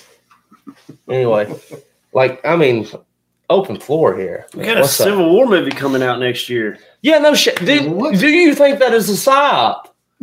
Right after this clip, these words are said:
Speaker 1: Like, I guess that's tonight's conversation. Like, we're,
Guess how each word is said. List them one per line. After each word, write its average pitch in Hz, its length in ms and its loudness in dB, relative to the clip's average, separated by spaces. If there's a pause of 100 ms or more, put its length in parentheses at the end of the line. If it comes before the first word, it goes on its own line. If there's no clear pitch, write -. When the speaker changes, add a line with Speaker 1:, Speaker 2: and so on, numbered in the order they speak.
(400)
Speaker 1:
Like, 196 160 2
I 233 140 0
guess 269 200 0
that's 254 200 2
tonight's 233 320 0
conversation. 220 640 0
Like, 156 180 2
we're, 180 120 0